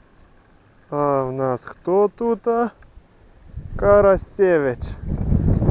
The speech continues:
Сектор суперприз. Навіть покльовочки не було.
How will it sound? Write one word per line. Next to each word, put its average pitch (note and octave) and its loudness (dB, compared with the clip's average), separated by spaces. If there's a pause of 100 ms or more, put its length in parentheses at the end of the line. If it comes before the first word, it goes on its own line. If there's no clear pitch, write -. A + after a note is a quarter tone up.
(220)
Сектор E3+ 4
суперприз. E3 0 (1700)
Навіть A3 4
покльовочки F#3 2
не C3 -4
було. B2 -4